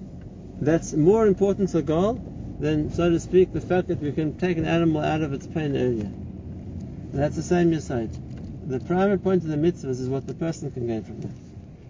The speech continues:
And therefore, Shirocha ken. Send away the mother bird. Why? We saw a number of reasons in the mitzvah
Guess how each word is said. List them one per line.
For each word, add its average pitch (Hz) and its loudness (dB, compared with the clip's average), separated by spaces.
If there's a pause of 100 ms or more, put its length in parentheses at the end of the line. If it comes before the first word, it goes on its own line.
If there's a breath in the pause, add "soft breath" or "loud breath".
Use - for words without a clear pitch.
(120)
And 135 0
therefore, 170 0 (440)
Shirocha 170 0
ken. 120 -6 (1000)
Send 202 2
away 190 8
the 160 4
mother 156 0
bird. 127 0 (120)
Why? 180 0
We 131 -2
saw 147 -6
a - 0
number 185 2
of 147 -2
reasons 160 2
in 143 -4
the 135 0
mitzvah - -4